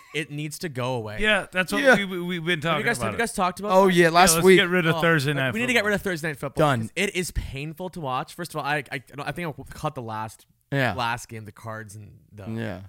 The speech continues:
Speaker 1: with the,
Speaker 2: Well, that was a
Speaker 1: the
Speaker 2: pretty good
Speaker 1: Commanders.
Speaker 2: game.
Speaker 1: It
Speaker 2: It's
Speaker 1: was, it was,
Speaker 2: actually
Speaker 1: it was
Speaker 2: very
Speaker 1: actually
Speaker 2: entertaining.
Speaker 1: pretty entertaining.
Speaker 3: Yeah.
Speaker 1: These guys are so banged up on Thursday
Speaker 2: On
Speaker 1: night.
Speaker 2: Thursday.
Speaker 1: And it's just so boring and
Speaker 3: Thursday
Speaker 1: painful.
Speaker 3: shouldn't happen.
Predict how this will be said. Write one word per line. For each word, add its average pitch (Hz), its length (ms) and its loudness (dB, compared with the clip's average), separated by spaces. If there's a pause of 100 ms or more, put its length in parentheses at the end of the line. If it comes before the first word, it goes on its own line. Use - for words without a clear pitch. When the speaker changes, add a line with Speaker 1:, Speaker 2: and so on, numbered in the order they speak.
(200)
Speaker 1:
with 120 100 -20
the, 101 80 -18
Speaker 2:
Well, 180 300 -10
that 196 260 0
was 202 160 0
a 185 60 2
Speaker 1:
the - 60 -4
Speaker 2:
pretty 170 220 0
good 170 120 0
Speaker 1:
Commanders. 165 380 0
Speaker 2:
game. - 20 -4
Speaker 1:
It 131 80 -2
Speaker 2:
It's - 0 -
Speaker 1:
was, - 80 -2
it 147 60 0
was, 185 100 2
Speaker 2:
actually 175 140 -2
Speaker 1:
it - 40 0
was 214 80 2
Speaker 2:
very 160 120 2
Speaker 1:
actually 165 240 0
Speaker 2:
entertaining. 160 200 -4
Speaker 1:
pretty 170 100 -6
entertaining. 170 360 -10 (300)
Speaker 3:
Yeah. 127 240 2 (340)
Speaker 1:
These 202 220 -10
guys 233 380 -10
are 185 120 -14
so 202 320 -10
banged 190 460 -10
up 156 280 -8 (320)
on 170 160 -2
Thursday 180 500 -6
Speaker 2:
On 147 60 0
Speaker 1:
night. 143 160 -2
Speaker 2:
Thursday. 143 580 -2
Speaker 1:
And 180 120 -10
it's 185 180 -12
just 196 280 -10
so 196 280 -10
boring 180 400 -12
and 165 100 -12
Speaker 3:
Thursday 156 280 2
Speaker 1:
painful. 170 140 4
Speaker 3:
shouldn't 143 220 0
happen. 120 380 0